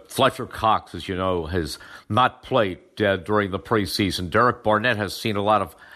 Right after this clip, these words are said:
practice work lately, but he hasn't been in a preseason game. Nigel Bradham has done very little, but Doug seemed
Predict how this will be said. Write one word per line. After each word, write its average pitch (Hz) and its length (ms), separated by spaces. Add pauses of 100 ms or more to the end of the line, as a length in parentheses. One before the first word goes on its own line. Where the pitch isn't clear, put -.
(120)
practice 139 640
work 98 320
lately, 101 400
but 101 220
he 107 140
hasn't 110 320
been 107 120
in 101 80
a 98 60
preseason 104 640
game. 104 300 (340)
Nigel 117 400
Bradham 120 460
has 98 160
done 107 220
very 101 240
little, 104 240
but 101 180
Doug 208 200
seemed 160 380